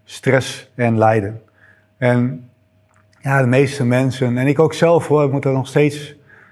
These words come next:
Hè, ik weet, ik heb er zoveel bestudeerd en, en onderzocht en daar leer ik, daar leer je steeds in. Hè, dus door meditatie en reflectie blijf je daar steeds verder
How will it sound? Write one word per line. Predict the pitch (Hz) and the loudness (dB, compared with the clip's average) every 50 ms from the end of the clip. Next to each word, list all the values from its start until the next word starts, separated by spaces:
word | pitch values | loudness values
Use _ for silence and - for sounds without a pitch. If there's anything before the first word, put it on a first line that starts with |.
| _ - | _ -6
Hè, | - 143 | -2 -2
ik | 143 131 | 0 0
weet, | 135 131 | 0 0
ik | 127 123 | 0 0
heb | 143 127 - | -2 -2 -2
er | 127 | -4
zoveel | 104 127 135 156 151 - 147 143 139 127 | 0 2 2 2 2 0 0 0 0 0
bestudeerd | 120 - - - 123 117 123 131 143 143 139 - | -4 -6 -6 -6 -2 0 2 2 2 2 -2 -6
en, | 147 143 131 120 120 | -10 -8 -8 -6 -6
en | 127 127 120 120 120 120 151 | -6 -6 -8 -8 -8 -10 -8
onderzocht | 131 120 120 113 - 135 139 131 - - | -8 -6 -6 -4 -2 -4 -4 -4 -4 -6
en | 123 120 | -2 -2
daar | 120 117 | 0 0
leer | 123 135 139 127 | 2 2 2 2
ik, | 127 113 101 - - - _ - _ _ - | 0 -4 -8 -12 -20 -20 _ -20 _ _ -2
daar | 135 131 | 0 2
leer | 135 156 165 | 4 4 4
je | 160 143 | 4 2
steeds | 131 147 151 156 147 151 147 147 | 0 2 2 2 4 2 2 -2
in. | 147 104 - - - - | -4 -6 -6 -8 -16 -8
Hè, | 135 139 | -4 -2
dus | 151 135 104 | -2 -2 0
door | 113 127 127 117 | 0 0 0 2
meditatie | 123 127 127 113 117 - 143 135 139 151 160 156 - - 165 160 156 147 | 0 0 -2 -2 -2 0 2 2 4 4 2 0 -4 -4 -4 -2 -2 -2
en | 131 120 113 - - - - - _ _ _ | -2 -4 -4 -8 -12 -20 -20 -20 _ _ _
reflectie | - 120 123 120 - 147 151 147 - - - 151 147 143 143 127 - - | -2 -2 -2 0 2 0 0 0 0 -2 -2 -2 -2 -2 -4 -8 -10 -8
blijf | - 123 127 151 165 147 - | -2 0 2 2 2 0 -2
je | - 139 | -4 -2
daar | 127 131 127 127 127 127 123 - - _ _ _ _ _ _ _ | 2 2 2 2 2 0 -2 -8 -14 _ _ _ _ _ _ _
steeds | - - - 151 151 151 151 - - | -6 0 2 2 2 2 -2 -4 0
verder | - 135 123 127 123 120 110 127 | 0 2 4 4 2 0 -2 -6